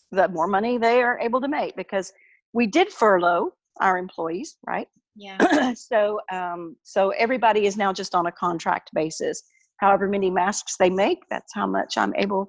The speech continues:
Speaker 1: to, to pay them. And so, yeah, they've done okay. They're not, they're not making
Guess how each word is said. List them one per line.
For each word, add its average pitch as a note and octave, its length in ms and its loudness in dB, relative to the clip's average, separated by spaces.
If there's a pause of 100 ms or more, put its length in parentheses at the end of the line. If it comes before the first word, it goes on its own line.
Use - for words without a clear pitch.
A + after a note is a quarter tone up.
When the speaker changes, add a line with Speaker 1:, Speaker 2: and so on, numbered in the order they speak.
Speaker 1:
to, G3 240 0 (460)
to A3 80 0
pay B3 260 4
them. D#3+ 220 -4
And F3+ 200 -4
so, G#3 280 2
yeah, D#4 200 6
they've A3 240 2
done B3 220 4
okay. B3 520 -2 (360)
They're F#3+ 180 4
not, A3 340 2 (2250)
they're G3+ 220 -2
not G#3+ 280 0 (360)
making B3 800 -2